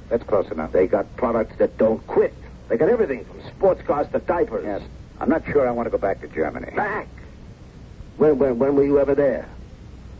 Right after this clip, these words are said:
Speaker 1: During the war.
Speaker 2: The war, for crying out loud. Henry, that's a hundred years ago.
Speaker 1: Forget it. You're right. I have to bring this off. They're a logical client for us.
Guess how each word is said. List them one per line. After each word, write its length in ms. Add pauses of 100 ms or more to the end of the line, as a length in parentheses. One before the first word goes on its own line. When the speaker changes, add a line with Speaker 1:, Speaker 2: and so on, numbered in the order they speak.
(140)
Speaker 1:
During 200
the 80
war. 280 (220)
Speaker 2:
The 100
war, 520
for 140
crying 500
out 280
loud. 540
Henry, 460
that's 180
a 100
hundred 360
years 240
ago. 340
Speaker 1:
Forget 320
it. 220 (840)
You're 140
right. 360 (1400)
I 120
have 160
to 60
bring 160
this 200
off. 300 (260)
They're 140
a 40
logical 360
client 500
for 220
us. 100